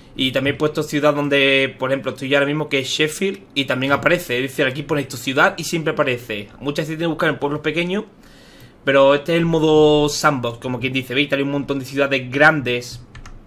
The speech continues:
para jugar. Y tiene un modo campaña que todavía no lo he jugado y vamos a meterle mano a ver de qué va. A ver, elige una ciudad disponible, completa los capítulos, alcanza los puntos de reputación de un determinado número, historias únicas.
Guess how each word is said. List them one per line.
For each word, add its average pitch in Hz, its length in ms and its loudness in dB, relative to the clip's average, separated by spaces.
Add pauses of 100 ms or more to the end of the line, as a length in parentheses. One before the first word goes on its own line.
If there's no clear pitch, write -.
(280)
para 120 180 0
jugar. 135 280 4
Y 127 280 -2
tiene 156 160 0
un 170 80 -2
modo 170 720 6
campaña 156 440 2
que 139 80 -2
todavía 127 220 -2
no 147 80 -2
lo 147 60 0
he 143 40 -2
jugado 139 440 0
y 123 140 0
vamos 131 220 -4
a 139 40 -4
meterle 131 300 -2
mano 139 220 0
a - 20 -4
ver 120 220 -2
de 117 80 -6
qué 120 100 -4
va. 139 220 -2 (800)
A 127 120 -4
ver, 135 120 0
elige 147 220 -6
una 165 100 -8
ciudad 160 220 -6
disponible, 156 480 -6
completa 135 280 -10
los 135 80 -8
capítulos, 156 440 -6
alcanza 139 300 -8
los 123 100 -10
puntos 127 180 -12
de 127 60 -6
reputación 123 380 -10
de 123 40 -10
un 120 40 -10
determinado 120 320 -10
número, 175 600 -8
historias 131 420 -8
únicas. 160 640 -6